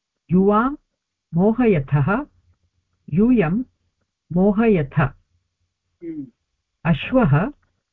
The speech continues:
Speaker 1: धावति, अश्वौ धावतः, अश्वाः धावन्ति।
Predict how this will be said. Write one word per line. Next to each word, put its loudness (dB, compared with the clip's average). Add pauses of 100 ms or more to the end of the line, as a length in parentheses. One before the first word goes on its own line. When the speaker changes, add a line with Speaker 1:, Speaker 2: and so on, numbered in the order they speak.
(220)
Speaker 1:
धावति, 0 (1120)
अश्वौ 0 (840)
धावतः, 0 (1120)
अश्वाः 0 (840)
धावन्ति। 0